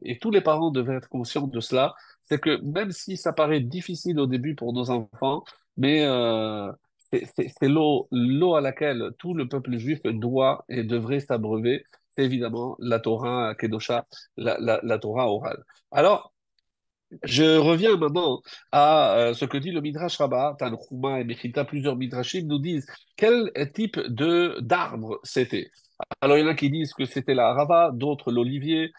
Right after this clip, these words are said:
l'autre Hardoufi, c'est un, un, un, un arbre, euh, une plante qui est, euh, euh, venimeuse, donc même les animaux ont peur de ça parce que c'est très, très amer et ça peut perforer le, le, le, le, l'estomac.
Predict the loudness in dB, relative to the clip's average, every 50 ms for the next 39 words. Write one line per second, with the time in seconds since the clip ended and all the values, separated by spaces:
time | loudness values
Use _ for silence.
0 | _ _ _ _ -2 0 2 2 2 0 -6 -10 -10 -8 -4 -2 0 0 0 -2
1 | -4 -6 -6 -6 -6 -6 -6 -6 -8 -12 -6 -2 0 0 0 0 -2 -2 0 0
2 | 0 0 -2 -2 -4 -4 -6 -6 -6 -6 -6 -6 -8 -6 -6 -6 -6 -6 -6 -8
3 | -8 -8 -8 -8 -8 -6 -6 -6 -4 -4 -4 -2 -2 -2 -2 -4 -6 -8 -10 -10
4 | -12 _ _ _ _ _ -8 -6 -4 -2 -2 -2 -4 -4 -4 -4 -4 -4 -2 -2
5 | -2 0 0 -2 -4 -6 -6 -4 -2 0 0 2 2 4 4 4 4 2 0 -2
6 | -4 -6 -6 -6 -6 -6 -6 -8 -8 -8 -8 -8 -10 -12 -14 _ _ _ _ -8
7 | -6 -4 -4 -4 -2 0 0 0 0 -2 -4 -2 0 2 2 2 0 -2 -8 -10
8 | -8 -8 -10 -8 -6 -6 -4 -4 -4 -4 -4 -4 -4 -4 -4 -4 -4 -4 -4 -2
9 | -2 -4 -4 -6 -6 -6 -6 -4 0 2 2 2 2 0 -2 -4 0 0 0 0
10 | 0 -2 -6 -10 -10 -10 -10 -10 -10 -10 -6 -2 0 0 0 -2 -4 -2 -2 0
11 | 0 0 0 0 -2 -2 -2 -2 -4 -4 -6 -4 -4 -4 -6 -4 -4 -6 -6 -4
12 | -8 -8 -6 -2 0 0 2 2 0 0 -2 -2 -2 -4 -6 -6 -6 -6 -6 -6
13 | -6 -4 -4 -4 -4 -4 -6 -6 -6 -2 -2 0 2 4 4 4 4 2